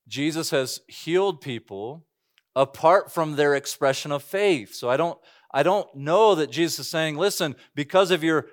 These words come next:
great faith, now you can receive this physical healing."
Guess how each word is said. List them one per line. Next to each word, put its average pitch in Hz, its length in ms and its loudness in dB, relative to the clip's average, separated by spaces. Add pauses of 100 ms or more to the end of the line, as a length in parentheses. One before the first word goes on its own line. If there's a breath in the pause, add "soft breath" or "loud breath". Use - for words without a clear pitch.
great 151 360 0
faith, 180 800 0 (800)
now 160 240 6
you 180 220 0
can 156 360 -2
receive 147 480 -2
this 143 200 -2
physical 139 600 -4 (220 soft breath)
healing." 160 580 0